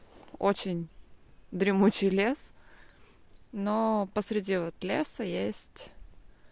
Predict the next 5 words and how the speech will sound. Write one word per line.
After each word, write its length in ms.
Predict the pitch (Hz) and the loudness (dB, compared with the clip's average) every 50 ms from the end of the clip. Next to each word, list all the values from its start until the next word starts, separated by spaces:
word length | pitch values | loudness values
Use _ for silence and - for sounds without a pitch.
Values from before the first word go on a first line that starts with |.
| - - - - - - - | -20 -20 -20 -20 -20 -20 -12
цивилизация 760 | - - 214 196 214 208 208 190 190 170 160 160 - - 165 156 | -8 -6 -2 0 2 2 4 4 6 6 6 4 2 -2 -6 -6
какая-никакая. 880 | - 151 - 156 151 160 156 156 156 - 160 151 147 151 156 151 147 143 - - - - - - - - - _ _ _ - - - - - | -6 -6 -4 -4 -2 -2 -2 -4 -6 -6 -8 -6 -6 -6 -6 -6 -8 -12 -14 -18 -20 -20 -18 -18 -20 -20 -20 _ _ _ -20 -20 -18 -12 -10
Здесь 540 | 214 196 190 180 202 196 185 190 - - - | -10 -8 0 4 6 6 6 6 2 0 -2
вот 300 | 180 175 175 170 - - | 2 2 2 2 2 0
есть 540 | 170 170 160 151 160 - - - - - | 0 0 0 0 -2 -4 -8 -12 -12 -12